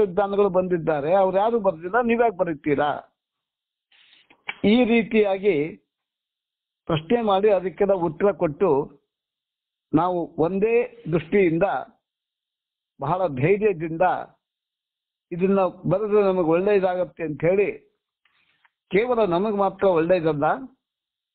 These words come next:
ಜಗತ್ತಿಗೆ ಒಳ್ಳೇದಾಗ್ಲಿ, ಸಜ್ಜನರಿಗೆ ಒಳ್ಳೇದಾಗ್ಲಿ ಎನ್ನೋ ದೃಷ್ಟಿಯಿಂದ ಇದಕ್ಕೆ ಅರ್ಥವನ್ನು ಬರೆದಿದ್ದೇವೆ. ವಾಸ್ತವಿಕವಾಗಿ ಇದು ಉಪನ್ಯಾಸಕ್ಕೆ,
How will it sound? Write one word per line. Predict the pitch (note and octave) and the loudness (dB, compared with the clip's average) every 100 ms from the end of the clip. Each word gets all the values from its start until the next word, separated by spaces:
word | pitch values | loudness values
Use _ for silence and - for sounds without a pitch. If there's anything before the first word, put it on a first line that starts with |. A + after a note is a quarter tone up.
| _ _ _ _ _ | _ _ _ _ _
ಜಗತ್ತಿಗೆ | B2+ E3+ A3+ A#3 C4 B3 | -6 -2 -2 -2 -2 0
ಒಳ್ಳೇದಾಗ್ಲಿ, | C4 A3+ G3 G3 E3+ E3 D#3 D#3+ - _ _ _ _ _ | 0 0 0 2 2 -2 -4 -8 -10 _ _ _ _ _
ಸಜ್ಜನರಿಗೆ | F#3 F3 G3+ B3 A#3 A3+ | -4 0 0 0 0 0
ಒಳ್ಳೇದಾಗ್ಲಿ | G#3 D#3+ E3+ D#3 D3 C3+ B2+ - _ _ _ _ _ _ _ _ _ _ C#3+ | 2 2 2 2 0 -2 -8 -12 _ _ _ _ _ _ _ _ _ _ -2
ಎನ್ನೋ | F3+ E3+ | -2 -2
ದೃಷ್ಟಿಯಿಂದ | D#3 D#3 G3+ E3+ D#3+ F3 C3 - _ _ _ _ _ _ _ _ _ _ _ _ _ _ | -4 0 0 0 0 0 -2 -6 _ _ _ _ _ _ _ _ _ _ _ _ _ _
ಇದಕ್ಕೆ | D#3 F3 A#3 F#3+ D3 - _ _ _ _ | 0 0 -2 -2 -2 -4 _ _ _ _
ಅರ್ಥವನ್ನು | E3 - A3+ A#3 F#3+ G#3 F#3 D3 - - _ _ _ _ _ _ D3+ | -6 -4 -4 -2 -2 0 -2 -2 -8 -16 _ _ _ _ _ _ -2
ಬರೆದಿದ್ದೇವೆ. | F3+ F3 F#3 D3+ F3 B2+ - _ _ _ _ _ _ _ _ _ _ _ _ - | -2 -2 -4 0 0 -2 -10 _ _ _ _ _ _ _ _ _ _ _ _ -2
ವಾಸ್ತವಿಕವಾಗಿ | A3 - C4+ B3+ A#3+ A#3+ A#3 A#3 | -2 0 0 2 2 0 0 -2
ಇದು | G#3 A#3 | 0 0
ಉಪನ್ಯಾಸಕ್ಕೆ, | G#3 A#3 A3+ A3 - G#3+ - A#3+ F3 | 0 -2 0 -2 -2 -4 0 0 2